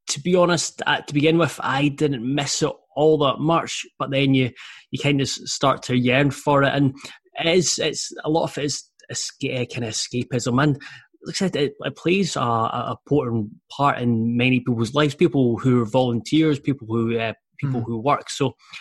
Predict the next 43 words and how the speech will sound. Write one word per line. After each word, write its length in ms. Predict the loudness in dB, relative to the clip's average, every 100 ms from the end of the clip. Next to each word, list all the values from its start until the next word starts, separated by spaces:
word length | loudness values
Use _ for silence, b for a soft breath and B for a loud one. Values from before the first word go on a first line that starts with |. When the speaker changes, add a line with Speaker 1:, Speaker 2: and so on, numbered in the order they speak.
| B B _ -4
Speaker 1:
uh, 240 | -2 0
while 540 | 0 2 4 4 4
it 120 | 2 0
is 380 | 0 -4 -8 -14 B B B B B -20 _ _ -8
small 500 | -4 0 2 4 4
in 60 |
the 60 | 2
grand 300 | 2 0 0
scheme 200 | 0 0
of 80 | 0
things, 200 | -2 -4
it's 120 | -6
st-, 180 | -2 -2
it's 80 | 0
still, 380 | 2 4 2
it's, 100 | -2
it's 340 | -6 -8 -6 -4
still 200 | -2 -2
very 260 | -2 -2
important. 560 | -4 -2 0 2 2 -2 _ _ _ _ _
If 180 | -10 -4
I've, 180 | -2 0
I've, 160 | -2 0
Speaker 2:
Mm. 140 | -2
Speaker 1:
I've 120 | -2
kind 120 | -2 -2
of 80 |
found 180 | -2 -2
myself 460 | -2 -2 -2 -2 -6
at 80 | -6
each 200 | -4 -4
stage, 400 | -2 0 0 0
I've 180 | 0 0
m-, 340 | 0 -2 -6 _
I've 140 | -8 -2
missed 380 | 0 0 -6 -2
something, 600 | -2 -2 -4 -4 -4 -6 _ _ _ _ _ _ _
something 380 | -2 0 4 4
new, 340 | 6 4 2 -10 _ -4
as, 540 | 0 2 2 -2 -4 0
uh, 320 | 2 2 2
or 180 | 2 0 -4 -8 -12 -12 -4
just 320 | -4 -4